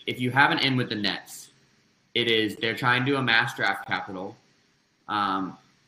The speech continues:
to kind of make up for the, the trade that they did to get Harden a few, a few years ago. And, um, they probably would like a better point guard than Spencer Dinwiddie.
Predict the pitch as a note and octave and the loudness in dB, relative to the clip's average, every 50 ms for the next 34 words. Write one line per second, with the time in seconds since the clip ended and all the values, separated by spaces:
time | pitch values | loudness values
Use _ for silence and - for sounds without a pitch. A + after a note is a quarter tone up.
0 | _ - B2 A#2+ A#2+ A#2 A2+ A2 G#2 G#2 A2 A2 G#2+ G#2+ A2 A2+ B2+ C3 - - | _ -12 -10 -4 -2 0 0 0 -2 -2 -2 -2 -2 -2 -2 -4 -4 -4 -8 -8
1 | A2+ G2+ F#2+ F#2 F2+ E2 - - - _ _ _ _ _ _ - - G#2 F#2 - | -6 -6 -4 -4 -6 -6 -8 -10 -16 _ _ _ _ _ _ -10 -8 -8 -8 -8
2 | - - G#2+ G#2 - - A2+ A2 G#2+ F#2+ G#2 F2+ G#2 G2+ G2+ F#2 G#2 F#2+ - - | -8 -8 -10 -8 -4 -2 0 0 0 -2 -4 -4 -4 -4 -2 -2 -4 -4 -6 -8
3 | - G2+ - F#2+ - - - B2 B2+ A#2+ G#2+ F#2 F2 F#2 F2 - - G2 - - | -14 -10 -8 -8 -8 -6 -4 -2 -2 -2 -2 -4 -6 -8 -12 -16 -20 -20 -10 -8
4 | G2+ G2 F#2+ F#2+ F#2 - _ - G#2 - - G#2 G2 F#2 F2+ F#2 F#2+ - F#2 E2+ | -4 -4 -4 -4 -6 -10 _ -16 -16 -12 -8 -4 -4 -4 -4 -4 -8 -10 -12 -10
5 | F#2+ F2+ F#2+ G2 - _ _ _ _ _ _ _ _ _ _ _ - F3 F#3+ E3+ | -8 -8 -8 -10 -12 _ _ _ _ _ _ _ _ _ _ _ 2 6 6 6
6 | C#3+ B2 B2 B2 C3 C3 - - - - - _ _ _ _ _ - - A#2+ A#2 | 6 6 4 4 2 0 -2 -6 -12 -20 -20 _ _ _ _ _ -2 0 2 2
7 | A2+ A2 A2 G#2+ G#2 G2+ G2+ G2 - - - - - - - - - _ _ _ | 4 4 4 2 2 0 -4 -6 -8 -12 -20 -20 -20 -14 -14 -14 -14 _ _ _
8 | _ _ - A#2+ - C3+ C3 B2 C3 - C#3 B2 B2 B2 A2+ A#2+ A#2+ A2 A2+ G#2+ | _ _ -16 -6 0 0 0 0 0 0 0 0 0 0 0 0 0 0 0 0
9 | G#2 G#2 G#2 G#2 G#2 F#2 G2 F#2+ F2+ F2+ - F2+ D#2 - - E2+ D#2+ D#2+ - _ | 0 0 0 -2 -2 -4 -4 -4 -4 -6 -10 -14 -14 -12 -12 -12 -12 -12 -14 _
10 | _ - G2+ F#2+ - - G2 F2+ F2+ F#2+ F2+ F2+ F2 F2 E2+ B1+ G1+ A1 F#2 | _ -12 -12 -12 -10 -10 -12 -10 -10 -12 -12 -12 -12 -12 -12 -14 -16 -18 -20